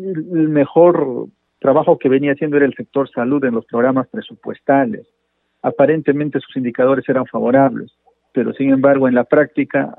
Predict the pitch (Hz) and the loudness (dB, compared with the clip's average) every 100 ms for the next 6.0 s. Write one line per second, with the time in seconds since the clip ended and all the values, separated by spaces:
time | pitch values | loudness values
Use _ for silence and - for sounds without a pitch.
0 | - 143 113 120 131 127 - 131 147 151 | -10 -6 -2 -2 0 -2 -4 0 2 2
1 | 120 101 - _ _ _ - 117 117 117 | -4 -8 -12 _ _ _ -4 -2 -2 -2
2 | 131 135 135 131 135 139 139 135 135 123 | 0 0 0 -2 0 2 2 2 0 -2
3 | - 123 127 131 135 143 147 _ - 143 | -6 -2 0 2 2 0 -2 _ 0 4
4 | 139 135 123 120 123 120 135 135 131 117 | 6 6 4 0 -6 -6 -6 -6 -8 -10
5 | 123 113 117 - 113 156 151 160 180 220 | -10 -10 -12 -12 -4 -2 0 0 0 -2